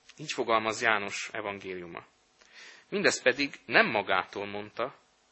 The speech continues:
hanem mivel főpap volt abban az esztendőben, megjövendölte, hogy Jézus meg fog halni a népért, és nem is csak a népért, hanem azért is,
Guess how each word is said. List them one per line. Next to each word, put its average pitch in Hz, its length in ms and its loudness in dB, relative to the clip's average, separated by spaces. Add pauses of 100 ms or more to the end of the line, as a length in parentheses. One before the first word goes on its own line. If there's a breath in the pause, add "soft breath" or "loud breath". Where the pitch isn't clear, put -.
(240)
hanem 127 180 0
mivel 135 280 4
főpap 214 500 0
volt 110 240 0
abban 113 240 0
az 107 100 -2
esztendőben, 127 800 -4 (400 soft breath)
megjövendölte, 110 1000 4 (460 soft breath)
hogy 123 140 -12
Jézus 120 340 0
meg 110 180 0
fog - 200 -10
halni 101 340 -2
a 95 60 -10
népért, 131 600 -4 (540 soft breath)
és - 120 -6
nem 165 140 6
is 117 120 0
csak - 220 -4
a 107 40 -2
népért, 135 760 -4
hanem 104 220 -6
azért 139 400 -2
is, - 260 -10